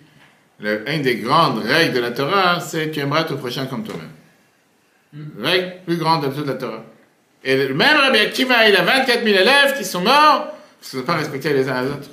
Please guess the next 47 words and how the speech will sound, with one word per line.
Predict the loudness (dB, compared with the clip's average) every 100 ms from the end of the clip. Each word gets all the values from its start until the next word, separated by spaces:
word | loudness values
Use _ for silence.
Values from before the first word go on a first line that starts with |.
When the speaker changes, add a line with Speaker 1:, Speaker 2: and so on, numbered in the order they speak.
| -20 _ _ _ -20 _ _ _ _ _ _
Speaker 1:
Ça, | -2
c'était | -2 0
la | 2 2
base | 2 2 4 2 0 -4
fondamentale | 0 2 2 2 2 2
du | 2
maître. | 2 4 2 -4 -14 -20 _ _ _ _ _ _
Tu | -2
aimeras | 0 2 2 2
ton | 2
prochain | 0 0 0
comme | 0 0
toi-même. | 2 2 2 0 -4 -14 -20 _ _ _ _ -6
Et | -4
ce | -2
même | 2 2 4
maître, | 2 2
il | 2
a | 2
ses | -2
propres | 2 2 4 4
élèves | 4 4
ne |
sont | 2 0
pas |
capables | 0 2 0
de | 0
respecter | -2 -2 -4
ce | -4
qu'il | -4
a | -4
dit. | -6 -12 -18 _ _ _ _ _ _
Comment | 0 2
est-ce | 4
possible | 2 2 0
que |
dans | 2 2
sa | 2 2
maison | 2 2
d'études, | 0 0 2
il | 4
y |
a |
eu | 4
un |
tel | 2 0
débat ? | 2 2 0 -2 -12